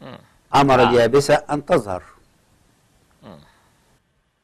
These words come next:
Speaker 2: فالأرض كانت مغمورة بالمياه.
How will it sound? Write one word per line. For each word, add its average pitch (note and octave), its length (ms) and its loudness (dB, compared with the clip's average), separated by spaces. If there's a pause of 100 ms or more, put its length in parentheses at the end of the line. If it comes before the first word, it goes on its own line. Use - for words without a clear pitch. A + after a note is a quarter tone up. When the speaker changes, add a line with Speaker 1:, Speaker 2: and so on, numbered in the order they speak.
(800)
Speaker 2:
فالأرض A3 540 2
كانت F#3+ 380 0
مغمورة B2+ 520 2
بالمياه. F#3 560 2